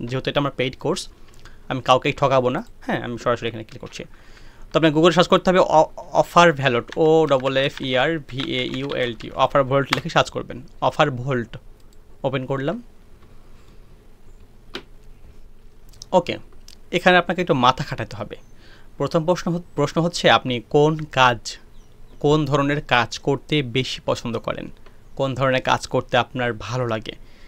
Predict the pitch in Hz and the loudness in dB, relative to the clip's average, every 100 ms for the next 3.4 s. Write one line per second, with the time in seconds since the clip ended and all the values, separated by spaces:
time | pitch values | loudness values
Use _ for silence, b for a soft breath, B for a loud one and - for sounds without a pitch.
0 | b b 131 131 - 127 180 147 - 160 | b b 0 0 4 6 6 0 0 -2
1 | - 165 156 160 202 b b b b - | 2 0 2 -2 -2 b b b b -2
2 | 143 143 151 160 - 135 127 143 160 127 | 0 4 4 2 2 2 4 -2 -2 0
3 | 127 127 113 151 | 0 0 0 -6